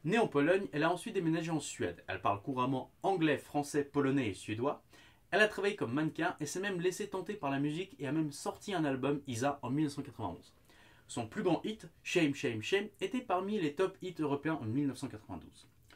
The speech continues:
En mille neuf cent quatre-vingt-quinze, c'est le succès planétaire de GoldenEye qui l'a fait connaître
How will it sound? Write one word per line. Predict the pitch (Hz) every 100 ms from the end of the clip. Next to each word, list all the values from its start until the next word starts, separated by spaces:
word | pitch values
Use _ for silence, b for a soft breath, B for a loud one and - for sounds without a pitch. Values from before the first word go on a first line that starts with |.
| b b b b -
En | 101
mille | 117 202 165
neuf | 107
cent | 110
quatre-vingt-quinze, | 104 110 123 - 190 190
c'est | -
le | 214
succès | 190 196 - 226 226
planétaire | - 226 226 196 196
de | 160
GoldenEye | 139 147 135 123 135
qui | 143 135
l'a | 127
fait | 160
connaître | 160 143 147 -